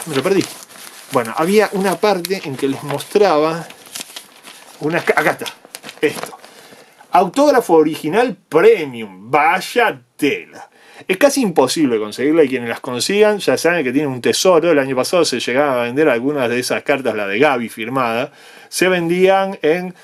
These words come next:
setecientos, ochocientos, novecientos, mil euros, mil doscientos, una locura. La gente está, hay gente que está un poco, un poco loca, ¿eh? Sanamente se los digo, un poco loca, mil doscientos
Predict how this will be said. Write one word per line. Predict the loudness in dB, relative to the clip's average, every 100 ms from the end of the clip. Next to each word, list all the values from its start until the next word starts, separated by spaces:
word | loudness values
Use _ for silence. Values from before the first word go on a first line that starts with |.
| -16
setecientos, | -10 -8 -4 0 0 0 -4 -6
ochocientos, | -8 -2 0 0 -2 -4
novecientos, | -4 -2 0 -2 -2 -4
mil | -2 2 2 4
euros, | 4 4 2 0
mil | 0
doscientos, | -2 -4 -2 -2 -2
una | -2 -2
locura. | -4 -12 -4 0 0 0 -2
La |
gente | -2 -2
está, | 0 0 -2 -18 -4
hay | -2
gente | 0 0
que | 2
está | 2
un | 0 0
poco, | 2 2 4 0 -2 -14
un | -2
poco | 0 2
loca, | 0 -2 -6 -6
¿eh? | -4 -4
Sanamente | -2 0 2 2 0 -2
se | -4
los | -8
digo, | -10 -12
un | -14 -10
poco | -2 -2
loca, | 0 -2 -6
mil | -14 -10
doscientos | -8 -6 -8 -12